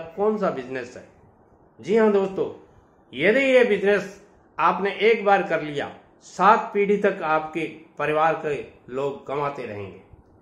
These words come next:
कभी बंद नहीं होते ये business। और इन businesses की एक खासियत और है, ये थोड़े पैसे से शुरू किए जा सकते हैं, ये मीडियम पैसे से शुरू किए जा सकते हैं और यही बिजनेस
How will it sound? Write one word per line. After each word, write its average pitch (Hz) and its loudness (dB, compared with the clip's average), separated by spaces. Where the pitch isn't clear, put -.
कभी 220 2
बंद 269 2
नहीं 277 4
होते 254 4
ये 247 0
business। 180 -4
और 233 6
इन 220 0
businesses 214 0
की 196 -6
एक 185 -4
खासियत 175 -6
और 156 -4
है, 98 -8
ये 170 -8
थोड़े 214 6
पैसे 196 0
से 196 0
शुरू 208 -2
किए 202 0
जा 202 2
सकते 180 -6
हैं, 156 -4
ये 160 0
मीडियम 208 2
पैसे 226 4
से 180 -2
शुरू 294 -6
किए 175 0
जा 175 0
सकते 160 -6
हैं 139 -2
और 151 2
यही 170 4
बिजनेस 190 0